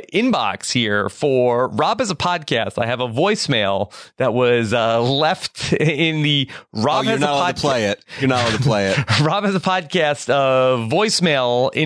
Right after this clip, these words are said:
Speaker 2: You're not allowed to play it. No, I was told that you can't play it, actually. <laughs> I have a message. I had forgotten about it from a few days ago.
Speaker 1: Okay. So wait, hold on. So what, what is this?
Speaker 2: You can't play it. You could play it for me, but you can't play it on the podcast. What are you doing in here?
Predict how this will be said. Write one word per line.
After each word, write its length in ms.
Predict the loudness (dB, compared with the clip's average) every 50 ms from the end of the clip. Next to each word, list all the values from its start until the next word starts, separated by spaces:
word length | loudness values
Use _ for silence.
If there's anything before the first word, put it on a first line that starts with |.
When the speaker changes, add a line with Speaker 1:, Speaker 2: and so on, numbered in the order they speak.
| 2 2
Speaker 2:
You're 100 | 0 0
not 140 | 0 -2 0
allowed 140 | 0 0 0
to 40 | 2
play 260 | 2 2 2 2 2
it. 100 | 0 2
No, 220 | 2 2 2 2 2
I 60 | 2
was 120 | 2 0 0
told 300 | 0 2 2 2 2 0
that 120 | 0 0
you 100 | 0 0
can't 200 | 0 0 0 0
play 220 | 0 -2 0 0
it, 60 | 0 -2
actually. 360 | -2 -4 -4 -4 -2 -2 -2
<laughs> 60 | -2
I 40 | -2
have 100 | -2 -2
a 80 | -2 0
message. 400 | 0 0 -2 -2 -4 -4 -2 0
I 60 | 0
had 120 | 0 0
forgotten 360 | -2 -4 -4 -2 -2 -2 -2 -4
about 220 | -4 -4 -4 -6
it 80 | -6 -6
from 160 | -6 -4 -4
a 20 | -2
few 140 | 0 0
days 220 | 0 0 0 -2 -4
ago. 240 | -4 -4 -4 -4 -4 -4 -4
Speaker 1:
Okay. 240 | -4 -2 -2 -2
So 120 | 0 0 2
wait, 200 | 2 2 2 2
hold 240 | 0 0 0 0 -2
on. 200 | -4 -4 -4 -2
So 140 | -2 0
what, 320 | 0 0 0 0 0 0 0
what 160 | 0 0 0
is 140 | 0 0 0
this? 440 | 0 0 0 0 0 0 -2 -2 -6 _ _ _ _ _ _ _ _ _ _ _ _ _ _ -4
Speaker 2:
You 100 | -2 0
can't 240 | 0 2 0 0 0
play 240 | 0 2 2 0
it. 100 | 0 -2 -2
You 100 | -2 -2
could 100 | 0 0
play 160 | 0 2 0
it 80 | 0 0
for 100 | 0 0
me, 160 | 2 2 2 2
but 120 | 0 0
you 60 | 0
can't 180 | 0 -2 -2 0
play 120 | 2 0
it 40 | 2
on 60 | 2
the 60 | 0
podcast. 500 | 0 -2 -2 -4 -2 -4 -8 -8 -8 -12 -14 -16 -18 -20 _ _ _ _ _ _ _ _ _ _ _
What 140 | -4 0 0
are 20 |
you 80 | 0 0 0
doing 300 | 0 0 2 2 2 2
in 120 | 0 0
here? 380 | 0 0 0 0 -2 -4 -8